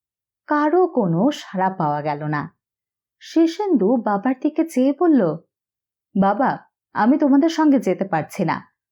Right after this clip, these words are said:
ওকে গ্র্যান্ড হোটেলে পৌঁছে দিয়ে পরে যাচ্ছি, তোমরা চলে যাও বাবা।" শেষ হলো জরাসন্ধের ছোট গল্প তিলোত্তমা।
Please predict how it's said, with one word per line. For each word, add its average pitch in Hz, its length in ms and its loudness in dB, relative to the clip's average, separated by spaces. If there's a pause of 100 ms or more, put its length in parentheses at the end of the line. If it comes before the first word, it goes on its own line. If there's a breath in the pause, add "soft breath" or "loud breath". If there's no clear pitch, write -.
ওকে 208 240 0
গ্র্যান্ড 202 380 0
হোটেলে 302 260 0
পৌঁছে 202 360 0
দিয়ে 214 240 0
পরে 165 280 -2
যাচ্ছি, - 580 -6 (260)
তোমরা 208 280 2
চলে 170 280 0
যাও 156 180 -2
বাবা।" 151 400 -4 (3000)
শেষ 330 540 -2
হলো 185 340 0
জরাসন্ধের 214 840 -2
ছোট 185 280 -6
গল্প 147 580 -4 (460)
তিলোত্তমা। 165 760 -2